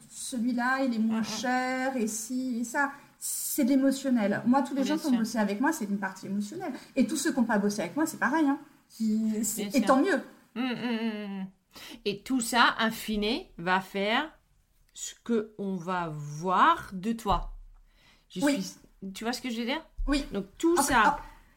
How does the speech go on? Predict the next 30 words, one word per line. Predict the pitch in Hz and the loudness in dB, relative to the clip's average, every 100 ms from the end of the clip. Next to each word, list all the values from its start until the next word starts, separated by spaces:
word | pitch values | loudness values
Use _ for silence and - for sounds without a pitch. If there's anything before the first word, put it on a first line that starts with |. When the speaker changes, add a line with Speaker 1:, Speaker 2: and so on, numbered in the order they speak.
| - | -8
Speaker 2:
le, | 196 190 | -2 -2
les | 202 226 294 | -2 -2 0
questions | 320 311 311 | -2 -2 -6
que | 277 | -6
tu | 277 | -6
te | 262 | -4
poses, | 269 254 247 185 175 | -6 -2 -2 -2 -8
tu | 214 | -10
peux, | 196 202 | -6 -6
tu, | 196 233 | -2 -4
forcément, | 226 302 277 311 294 285 | 0 0 0 -2 -2 -2
tu | 202 | -6
fais | 190 185 | -4 -2
un, | 175 170 | -2 -4
un, | 180 170 110 | -8 -8 -8
un | 175 | -8
début | 160 196 190 233 | -6 -4 -2 -2
de | |
persona, | - 247 240 254 247 | -2 -6 -4 -2 0
mais | 208 | -2
tu | 202 | -4
vas | 190 | -2
le | 180 | -2
travailler | 175 208 196 240 233 | -2 -2 0 0 -2
un | 202 | -4
peu | 214 | -4
plus | 202 233 226 | -8 -4 -2
dans | 214 | 0
la | 214 208 | -2 -4
psychologie. | - 226 262 247 233 202 190 | -6 -8 -4 -2 -2 -4 -8